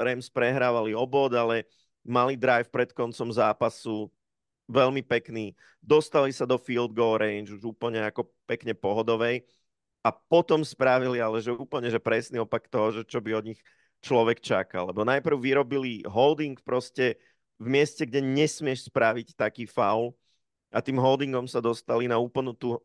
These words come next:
hranicu, že čo sa dá kopnúť, mali tretí a dlhý, A potom miesto toho, kde presne by si čakal nejaký ten rozumný situačný futbal, že zahrám nejakú hru na päť yardov, že zahrám to pod coverage, lebo to mi proste pri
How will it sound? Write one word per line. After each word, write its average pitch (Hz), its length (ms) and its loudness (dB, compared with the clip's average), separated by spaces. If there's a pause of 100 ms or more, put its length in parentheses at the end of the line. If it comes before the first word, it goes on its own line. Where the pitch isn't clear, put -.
(260)
hranicu, 120 520 -2
že 117 160 -8
čo 117 80 -12
sa 113 240 -2 (480)
dá 135 320 4
kopnúť, 139 720 -2 (560)
mali 127 280 2 (120)
tretí 139 400 2
a 135 80 4
dlhý, 120 560 -10 (300)
A 117 60 2
potom 147 180 2
miesto 160 400 -2
toho, 147 160 2
kde 135 160 -6
presne 151 400 0
by 139 80 -10
si 139 160 -10
čakal 131 400 -2
nejaký 123 240 -4
ten 120 160 0
rozumný 147 400 2
situačný 127 640 -2
futbal, 120 400 2
že 110 160 0 (320)
zahrám 147 480 4
nejakú 131 320 -4
hru 127 240 2
na 123 80 2
päť 123 400 0
yardov, 120 400 0
že 107 160 -10
zahrám 120 400 -2
to 120 80 -6
pod 117 240 -8
coverage, 113 480 0
lebo 113 240 -4
to 117 160 -2
mi 110 80 -10
proste - 400 -6
pri 113 240 -6